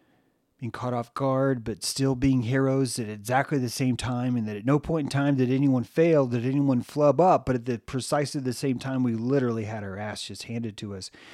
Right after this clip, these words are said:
that it became necessary to protect the entire world from this tiny island called Japan.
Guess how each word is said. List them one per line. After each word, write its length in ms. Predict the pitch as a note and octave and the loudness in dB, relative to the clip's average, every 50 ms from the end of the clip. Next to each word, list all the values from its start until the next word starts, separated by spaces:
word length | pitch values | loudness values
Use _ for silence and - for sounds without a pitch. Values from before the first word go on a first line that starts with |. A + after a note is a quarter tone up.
| - - - - - - | -20 -20 -20 -20 -14 -8
that 100 | B2+ C3 | -6 -4
it 40 | A#2+ | -4
became 340 | C3+ A#2+ - C3+ C3 B2+ | -4 -2 0 2 2 4
necessary 680 | B2 B2+ C#3+ - - E3+ C3+ - - A2+ G2+ G2 F#2+ G2 | 4 2 0 -2 -4 -6 -6 -6 -6 -6 -6 -6 -8 -8
to 160 | - - G#2+ | -8 -10 -8
protect 480 | - G#2+ - - - C3+ B2+ - _ | -10 -10 -8 -6 -6 -6 -6 -8 _
the 100 | - A2+ | -6 -6
entire 440 | A2 G#2+ - - - C#3 D#3 F#3 F#3 | -6 -6 -6 -8 -6 -4 -2 -2 -2
world 480 | D#3 B2+ C#3 E3+ F3+ C3 F#2 D#2 - - - - - - - _ - - _ _ _ _ _ _ | 0 -2 -2 -2 -2 -2 -4 -6 -8 -16 -20 -20 -20 -20 -20 _ -20 -20 _ _ _ _ _ _
from 160 | - C3+ B2+ | -6 -2 -2
this 160 | A#2 A2+ G#2+ - | -2 -2 -4 -6
tiny 400 | - A#2+ B2 C3 C3+ C3+ B2 - | -8 -6 -4 -2 -2 -2 -2 -4
island 600 | - A#2 B2 C3 B2 G#2+ F#2 F2+ F#2 G2+ - - _ _ _ _ _ _ _ _ _ _ _ _ _ _ _ _ _ | -8 -8 -6 -6 -6 -6 -6 -10 -12 -14 -18 -20 _ _ _ _ _ _ _ _ _ _ _ _ _ _ _ _ _
called 220 | - - B2+ - | -12 -12 -10 -10
Japan. 640 | G#2+ G#2+ G#2+ - - - C#3 B2+ G#2+ G2 G2+ B2+ B2+ | -10 2 4 6 6 6 2 -6 -10 -12 -14 -18 -18